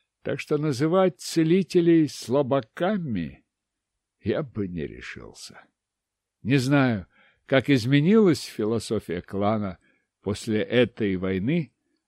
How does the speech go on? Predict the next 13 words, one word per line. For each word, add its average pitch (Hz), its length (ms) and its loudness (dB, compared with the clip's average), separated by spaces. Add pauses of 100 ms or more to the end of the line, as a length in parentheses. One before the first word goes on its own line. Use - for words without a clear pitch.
(280)
но, 104 120 -4
как 143 280 -2
мне 135 200 2
кажется, 151 520 0
такие 139 680 0
слуги 131 540 0
ценятся 120 720 -4
гораздо 107 540 -4
выше, 101 480 -4
чем 95 420 -8
какая-то 85 640 -8
дочь 78 580 -8
старейшины. 98 1000 -8